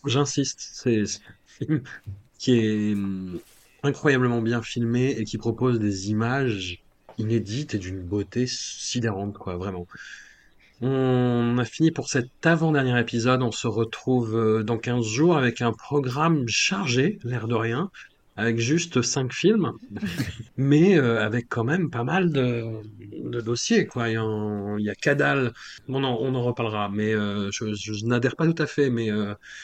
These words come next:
il y a, il, c'est très intér-, un film très intéressant. Ok Kamani, que je n'ai pas vu. Quatre, Où Veli Dai,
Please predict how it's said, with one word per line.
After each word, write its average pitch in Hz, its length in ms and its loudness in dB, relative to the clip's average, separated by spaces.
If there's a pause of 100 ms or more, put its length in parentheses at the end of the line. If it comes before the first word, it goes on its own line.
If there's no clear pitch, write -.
(240)
il 120 80 -4
y 120 40 0
a, - 20 0
il, 110 200 -2
c'est - 120 -8
très 180 200 2
intér-, 147 180 0
un 110 80 -4
film 143 180 -2
très 131 180 -2
intéressant. 123 540 0
Ok 139 220 -2
Kamani, 127 320 0
que 110 100 -4
je 101 80 -4
n'ai 104 80 -2
pas 127 160 0
vu. 127 280 -6
Quatre, 175 340 0
Où 170 40 4
Veli 131 320 2
Dai, 123 380 0